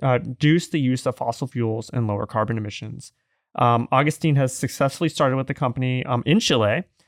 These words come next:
and he actually launched the U S office and,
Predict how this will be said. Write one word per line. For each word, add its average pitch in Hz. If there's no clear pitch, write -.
and 123
he 131
actually 120
launched 117
the 135
U 120
S 117
office 120
and, 113